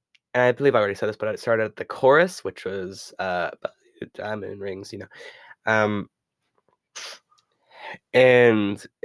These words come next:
the idea to include the song title kind of repeating was a last minute thing. Um, and again, I may be wrong about that, but I'm trying to do my best here. <laughs> Um,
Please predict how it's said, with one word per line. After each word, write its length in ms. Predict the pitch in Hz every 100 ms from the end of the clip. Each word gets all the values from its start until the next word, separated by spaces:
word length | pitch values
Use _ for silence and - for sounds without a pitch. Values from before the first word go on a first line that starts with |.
| -
the 300 | 110 117 110 -
idea 460 | 117 101 117 110
to 200 | 107 - 104
include 960 | 95 - 117 104 101 101 98 95 -
the 100 | 104
song 320 | - 120 110
title 600 | 101 107 98 98 92 92 - _
kind 180 | - 104
of 60 | 92
repeating 500 | - - 120 127 110
was 160 | 92
a 60 | 80
last 340 | 80 - -
minute 220 | 101 62 -
thing. 260 | - 78 80 - - - - - - -
Um, 500 | 85 85 76 71 - _ _ _ _ _ _ _ _ _ _ -
and 80 | 139
again, 140 | 156
I 80 | 156
may 140 | 170
be 120 | 190
wrong 180 | 165 165
about 240 | 175 131 120
that, 260 | 110 95
but 100 | 117
I'm 100 | 127
trying 240 | 135 160 160
to 60 |
do 140 | 127 135
my 160 | 120
best 320 | 113 147 160 139
here. 240 | 120 117
<laughs> 60 | 165 127 - - - - - - - - _ _ _ _ _ -
Um, 520 | 110 110 110 110